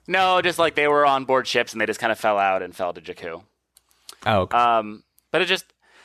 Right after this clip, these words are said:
Speaker 1: I thought this was an okay book to finish off an okay series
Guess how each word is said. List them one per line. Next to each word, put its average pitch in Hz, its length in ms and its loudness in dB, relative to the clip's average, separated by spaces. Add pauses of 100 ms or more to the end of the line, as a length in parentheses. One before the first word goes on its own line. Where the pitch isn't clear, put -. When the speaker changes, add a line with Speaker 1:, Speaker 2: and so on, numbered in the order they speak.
(220)
Speaker 1:
I 156 120 2
thought 170 180 0
this 151 160 -2
was 151 100 -2
an 151 80 0
okay 160 280 2
book 147 400 -2
to 131 60 -12
finish 131 320 -2
off 127 540 -2
an 123 140 0
okay 123 300 0
series 117 680 -2